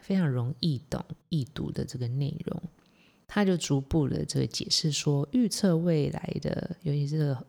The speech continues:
呃，未来他们婚姻走向的六大特征，还有延续婚姻的七大原则。我就觉得，嗯，这个应该是他的这个合-，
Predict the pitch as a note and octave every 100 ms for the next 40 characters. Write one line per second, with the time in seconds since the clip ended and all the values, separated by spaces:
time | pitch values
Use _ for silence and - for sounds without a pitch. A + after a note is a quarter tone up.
0 | - D3 C#3 - E3+ C#3+ A#2 C#3+ C#3 -
1 | D3+ C#3 C#3+ - - - C3 B2 D3+ A#2+
2 | C#3 B2 A#2+ B2+ G#2 - G#2+ A2+ - -
3 | - - - - D#3 C#3 C3 B2+ C#3+ -
4 | E3+ C3+ C#3 C3 C3 C3+ - - - C#3
5 | C#3+ B2+ A2 G2+ G#2 G#2+ - - - -
6 | - - - - _ - D#3 B2+ G3 -
7 | C3 A#2+ A#2+ - - D#3+ C#3 A#2+ D3 C#3
8 | - - - _ - - G3+ F#3 G3 F#3
9 | F3+ F3 E3+ - E3 C3+ C#3 - D#3+ D#3+
10 | D3 - D#3 E3 D3+ C3 - -